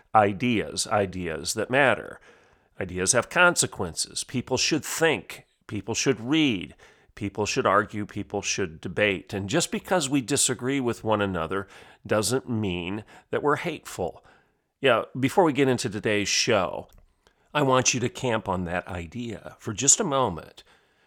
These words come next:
Are we allowed to disagree? Are we allowed to think differently? Are we allowed to challenge the consensus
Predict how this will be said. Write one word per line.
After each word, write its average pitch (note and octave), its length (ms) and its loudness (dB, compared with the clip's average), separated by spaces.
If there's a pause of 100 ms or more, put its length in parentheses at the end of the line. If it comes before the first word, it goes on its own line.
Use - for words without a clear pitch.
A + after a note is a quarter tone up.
(200)
Are E3 320 8
we D#3+ 340 -2
allowed F2+ 720 -2 (300)
to F#3+ 100 -6
disagree? C#3+ 840 -4 (600)
Are E3 240 8
we F3 160 2
allowed G2 760 -4 (380)
to - 140 -2
think A2+ 560 -4
differently? G#2 760 -4 (540)
Are B3+ 180 10
we A#3 140 4
allowed D#3+ 840 4 (360)
to C#3 520 4
challenge B2 960 4
the B2+ 160 0
consensus - 1120 2